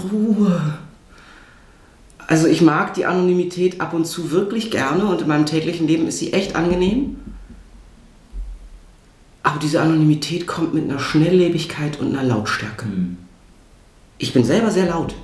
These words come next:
Speaker 1: Ich weiß. Das sagen mir immer alle. Ich weiß. Aber manchmal brauche auch ich Ruhe.
Speaker 2: Mhm.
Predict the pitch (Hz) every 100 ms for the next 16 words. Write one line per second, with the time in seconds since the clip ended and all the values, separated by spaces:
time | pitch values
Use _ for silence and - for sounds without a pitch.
0 | - - - 147 151 - - - - 110
1 | 117 147 127 131 131 107 - - 139 113
2 | - - - - - - - - - -
3 | - _ _ _ - - - - 147 143
4 | 135 131 135 156 - 175 165 - 127 -
5 | - - - - - - 107 87 - 120
6 | - - - - 120